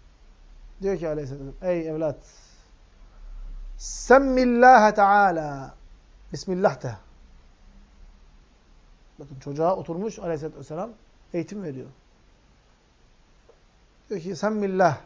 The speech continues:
Bismillah de. Onun için yemeğe başlarken Bismillah denilmeli. "Ve kul bi yeminik."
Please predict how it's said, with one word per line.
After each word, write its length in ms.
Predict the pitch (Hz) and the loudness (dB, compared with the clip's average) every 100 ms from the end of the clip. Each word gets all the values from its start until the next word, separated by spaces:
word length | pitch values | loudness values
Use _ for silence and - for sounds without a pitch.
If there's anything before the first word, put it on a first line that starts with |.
| _ _ _ _ _ _ _ _ _ | _ _ _ _ _ _ _ _ _
Bismillah 480 | - 165 151 135 110 | -16 -12 -8 -10 -12
de. 120 | 113 - _ _ _ _ _ _ _ _ _ _ _ _ _ _ _ | -20 -20 _ _ _ _ _ _ _ _ _ _ _ _ _ _ _
Onun 80 | 190 | -16
için 260 | 160 156 151 | -14 -14 -12
yemeğe 240 | 160 165 | -10 -10
başlarken 420 | 156 - 151 165 208 - _ _ _ | -10 -12 -12 -12 -14 -20 _ _ _
Bismillah 400 | - - 147 139 107 _ _ _ _ _ _ _ _ | -20 -14 -10 -10 -14 _ _ _ _ _ _ _ _
denilmeli. 440 | 156 131 123 110 110 _ _ - _ _ _ _ _ _ _ _ _ _ _ - | -10 -8 -8 -12 -18 _ _ -20 _ _ _ _ _ _ _ _ _ _ _ 0
"Ve 180 | 190 190 | 2 4
kul 300 | 220 269 240 | 8 6 6
bi 60 | 226 | 10
yeminik." 800 | 226 226 262 247 220 - - | 10 10 4 4 2 0 -14